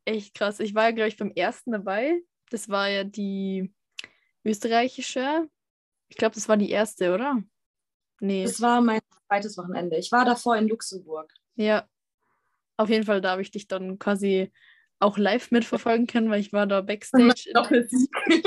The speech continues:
Speaker 1: Ja. <laughs> Ja, das war richtig, richtig cool zum Mitfiebern. Also vor allem, weil Alina ja auch da war und dann,
Speaker 2: Mhm.
Speaker 1: äh, wir euch immer dann gleich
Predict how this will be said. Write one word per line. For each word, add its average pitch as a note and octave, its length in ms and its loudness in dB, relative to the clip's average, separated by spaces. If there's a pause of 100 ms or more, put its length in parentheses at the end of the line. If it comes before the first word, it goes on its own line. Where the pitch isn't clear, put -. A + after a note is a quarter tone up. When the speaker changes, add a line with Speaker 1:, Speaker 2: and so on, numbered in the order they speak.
(140)
Speaker 1:
Ja. A3 220 6
<laughs> C4+ 680 2 (640)
Ja, A3+ 220 6
das A3+ 160 4
war G#3+ 120 2
richtig, A3 580 -6
richtig A#3 420 -2
cool A#3+ 160 6
zum A3 140 0
Mitfiebern. F#3+ 680 0
Also G3 260 -4
vor G3 180 -2
allem, G#3 280 4
weil G3+ 180 2
Alina A#3+ 360 0
ja G#3+ 180 0
auch B3+ 160 -2
da A3 260 -2
war A3 280 -2
und G#3 180 -6
dann, G3+ 400 -4 (220)
Speaker 2:
Mhm. C#4 240 0
Speaker 1:
äh, G3+ 440 -2
wir A#3 140 -2
euch A3 140 -6
immer A3 200 -2
dann G#3 280 -2
gleich G#3+ 500 -6